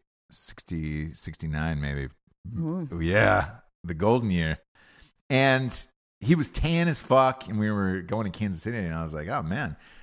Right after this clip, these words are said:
Speaker 1: And he goes, he looks out the window, it was snowing, and it was like a blizzard or whatever, and he goes, uh, "Would you look at this fucking weather?"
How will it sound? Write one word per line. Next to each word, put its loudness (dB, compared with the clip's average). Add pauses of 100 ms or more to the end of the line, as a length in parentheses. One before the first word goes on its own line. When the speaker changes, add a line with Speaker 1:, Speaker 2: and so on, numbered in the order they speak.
(120)
Speaker 1:
And -4
he -2
goes, -2
he 0
looks 4
out 6
the 2
window, 4
it -2
was -4
snowing, 0
and -4
it -2
was -4
like -4
a -8
blizzard -10
or -8
whatever, -10
and -8
he -8
goes, -10
uh, -12
"Would -8
you -2
look 4
at 4
this 2
fucking 0
weather?" 2